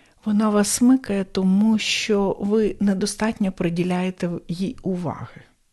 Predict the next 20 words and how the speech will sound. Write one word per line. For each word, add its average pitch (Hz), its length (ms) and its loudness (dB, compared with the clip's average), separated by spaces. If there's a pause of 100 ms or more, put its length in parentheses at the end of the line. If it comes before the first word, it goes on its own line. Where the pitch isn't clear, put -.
(1800)
«Та, - 120 -10 (320)
я 165 200 0
вже 196 240 -2
чую. 208 540 0 (440)
Та 175 100 -2
ви 247 180 4
що, 269 400 2
я 165 180 2
цілий 226 360 -2
день 247 320 8
з 196 140 0
нею, 214 520 6
двадцять 202 480 2
чотири 254 460 0
на 247 160 6
сім, 196 540 2 (300)
бла-бла-бла». 220 880 4 (360)
Так, 220 280 -8
так, - 200 -4
так. - 380 -12